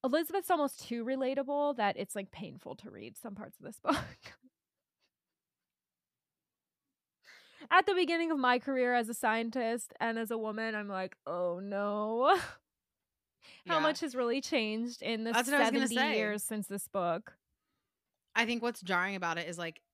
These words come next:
Speaker 2: yeah, maybe some of the overt things have changed. Like, I think that, you know, the, there's, like, a pretty violent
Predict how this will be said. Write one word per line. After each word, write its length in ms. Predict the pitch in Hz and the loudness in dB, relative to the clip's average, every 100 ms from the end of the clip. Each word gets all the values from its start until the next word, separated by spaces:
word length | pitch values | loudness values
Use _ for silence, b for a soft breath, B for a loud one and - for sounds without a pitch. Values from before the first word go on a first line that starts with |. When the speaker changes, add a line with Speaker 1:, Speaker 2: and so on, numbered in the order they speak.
| - | -12
Speaker 2:
yeah, 220 | 208 202 | -2 -2
maybe 260 | 180 180 196 | 0 -4 -6
some 160 | 190 190 | -6 -6
of 60 | |
the 140 | 180 175 | -6 -4
overt 380 | 170 160 160 | -6 -6 -8
things 280 | - 196 202 | -8 -10 -6
have 180 | 208 196 | -6 -6
changed. 420 | - 208 208 202 | -8 -8 -10 -10
Like, 140 | 180 156 | -12 -10
I 100 | 156 | -10
think 280 | - 165 - | -8 -10 -6
that, 340 | 156 151 143 b b b b _ | -4 -4 -6 b b b b _
you 160 | - 180 | -10 -8
know, 300 | 147 139 143 185 | -8 -12 -14 -10
the, 320 | 185 175 156 _ _ | -8 -8 -10 _ _
there's, 160 | 196 220 | -2 -2
like, 120 | 302 403 | -2 -6
a 40 | |
pretty 340 | - 269 226 202 | -8 -6 -6 -6
violent 720 | 160 156 170 165 156 147 | -6 -6 -8 -10 -10 -12